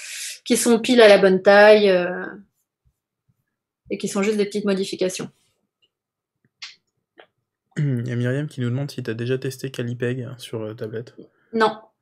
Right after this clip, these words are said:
Speaker 1: Non, non, non. En s-, en plus, en ce moment, euh, moi, je bo-, je bosse beaucoup sur tablette quand je suis en déplacement.
Speaker 2: Mhm.
Speaker 1: Et, euh, en ce moment, la tablette, elle, euh, me sert surtout à regarder des séries. <laughs>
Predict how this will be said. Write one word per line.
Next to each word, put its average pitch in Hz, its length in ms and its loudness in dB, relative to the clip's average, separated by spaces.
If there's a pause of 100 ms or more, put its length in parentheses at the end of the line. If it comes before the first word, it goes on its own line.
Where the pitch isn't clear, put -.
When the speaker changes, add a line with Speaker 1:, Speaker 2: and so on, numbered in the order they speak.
(680)
Speaker 1:
Non, 220 260 -2
non, 208 140 -2
non. 190 100 -4
En 196 120 -4
s-, - 220 -8
en 208 120 0
plus, 254 280 -2
en 220 80 2
ce 220 120 -4
moment, 214 400 4
euh, 190 260 8
moi, 208 80 4
je 208 140 2
bo-, 202 200 -4
je 202 140 -2
bosse 214 200 10
beaucoup 254 220 2
sur 262 200 -4
tablette 233 320 2
quand 214 80 -4
je 208 60 -6
suis 220 80 -2
en 208 60 0
déplacement. 202 580 -4
Speaker 2:
Mhm. 127 140 -8 (880)
Speaker 1:
Et, 196 280 4
euh, 185 60 2
en 185 80 -2
ce - 120 -8
moment, 202 140 0
la 214 140 2
tablette, 202 340 2
elle, 190 160 2
euh, 180 160 2
me 180 80 -2
sert 208 220 -6
surtout - 240 -8
à 214 60 0
regarder 190 300 0
des 202 100 -4
séries. 202 420 -4
<laughs> 202 60 -6